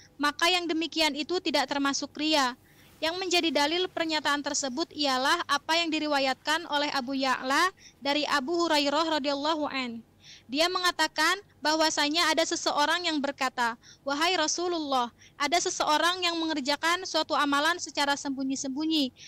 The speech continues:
dan jika ada orang lain melihatnya, maka orang tersebut pun merasa terkagum olehnya." Lebih lanjut, dia bercerita, Rasulullah Shallallahu Alaihi Wasallam bersabda, "Baginya dua pahala, pahala sembunyi-sembunyi dan pahala terang-terangan."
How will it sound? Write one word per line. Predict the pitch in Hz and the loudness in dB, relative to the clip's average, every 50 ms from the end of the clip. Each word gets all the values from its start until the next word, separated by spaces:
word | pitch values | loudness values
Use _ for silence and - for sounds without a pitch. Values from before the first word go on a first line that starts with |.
| - - _ _ - | -20 -20 _ _ -4
dan | 285 311 339 | -2 -2 0
jika | 294 339 - 339 302 311 | 0 0 2 4 4 4
ada | 277 302 294 294 | 4 4 4 4
orang | 302 294 302 294 | 4 2 2 2
lain | 294 294 294 330 359 359 339 | 2 2 0 0 0 0 0
melihatnya, | 330 320 302 302 285 285 - 269 269 277 302 349 359 - _ _ _ | 0 0 0 0 -2 -2 -2 -2 0 0 0 0 -2 -6 _ _ _
maka | - 269 294 294 - 339 339 339 | -6 -4 -4 0 2 4 4 4
orang | 339 330 320 311 | 4 2 0 -2
tersebut | - 311 - - 311 254 294 294 - | -4 -6 -6 -4 -6 -4 -6 -8 -6
pun | - 339 339 | -6 -6 -4
merasa | 330 311 302 285 - 302 285 | -2 0 0 0 0 -2 -4
terkagum | - 285 277 277 - 294 302 294 311 302 285 | -4 -4 -6 -4 -2 -2 -2 0 0 -2 -2
olehnya." | 254 269 262 262 254 247 247 247 226 226 226 _ _ _ _ _ - - _ | 0 -2 -2 -2 -2 -4 -4 -4 -4 -8 -10 _ _ _ _ _ -20 -18 _
Lebih | - 277 262 311 294 | -8 -4 -2 0 0
lanjut, | 311 277 277 277 247 311 359 403 392 _ _ _ - | 2 2 2 2 2 2 2 2 0 _ _ _ -8
dia | 233 277 330 359 - | -2 2 2 2 2
bercerita, | 349 330 311 - 294 277 277 - - 247 233 240 - _ _ _ _ _ _ - | 2 0 -2 -2 -2 -2 -4 -4 -4 -4 -4 -4 -8 _ _ _ _ _ _ -6
Rasulullah | 285 294 302 - 381 381 359 339 320 330 349 370 | -4 -2 -2 0 0 0 0 0 2 2 2 2
Shallallahu | 359 - 359 320 302 311 330 339 339 330 | 2 0 0 0 0 2 2 0 2 2
Alaihi | 285 285 294 302 320 359 339 339 311 | 2 0 0 0 0 -2 -2 0 0
Wasallam | 285 285 - - 311 330 349 359 359 | 0 0 0 0 0 2 2 0 0
bersabda, | 320 285 285 277 - 285 269 240 226 247 240 226 220 - _ _ _ _ _ _ _ _ - | 0 -2 -2 -2 -2 -2 -4 -4 -4 -6 -4 -4 -4 -8 _ _ _ _ _ _ _ _ -4
"Baginya | 240 294 311 277 285 311 320 359 381 | 0 2 2 2 2 2 2 4 2
dua | 330 294 311 294 285 | 2 4 4 2 4
pahala, | - 285 269 269 262 262 247 240 233 240 - _ _ _ | 2 2 2 2 2 2 2 0 0 -2 -6 _ _ _
pahala | - 285 285 285 294 311 349 370 | -6 -2 0 2 2 4 2 2
sembunyi-sembunyi | - 359 320 294 302 277 285 277 - 277 269 233 240 247 247 269 302 339 302 | 0 0 -2 0 0 0 0 0 -2 -2 -4 -4 -4 -2 -2 0 0 2 2
dan | 311 311 294 | 0 0 0
pahala | - 294 277 294 302 330 339 | -2 0 0 2 2 2 2
terang-terangan." | - - 294 277 269 269 - 262 254 247 240 240 233 226 226 | 0 0 0 0 0 -2 -4 -4 -4 -4 -4 -4 -8 -8 -10